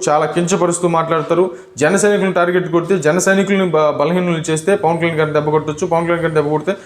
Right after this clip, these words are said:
ఒక్కడే ఏం చేయలేడు అనేటువంటి విధంగా ఖచ్చితంగా ట్రాప్ అనమాట. ట్రాప్లు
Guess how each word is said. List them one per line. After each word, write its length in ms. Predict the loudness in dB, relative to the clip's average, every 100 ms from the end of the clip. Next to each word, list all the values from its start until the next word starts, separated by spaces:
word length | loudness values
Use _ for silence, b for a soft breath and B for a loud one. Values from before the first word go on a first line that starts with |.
| B -2
ఒక్కడే 320 | 0 0 0
ఏం 100 | 0 2
చేయలేడు 480 | 2 2 4 4 4
అనేటువంటి 460 | 0 0 0 0
విధంగా 480 | 0 0 0 -2 -2 -6
ఖచ్చితంగా 440 | -6 -4 -4 -2 -2
ట్రాప్ 440 | 0 0 0 -2
అనమాట. 340 | -2 -2 0 -2
ట్రాప్లు 540 | -2 -2 -2 -2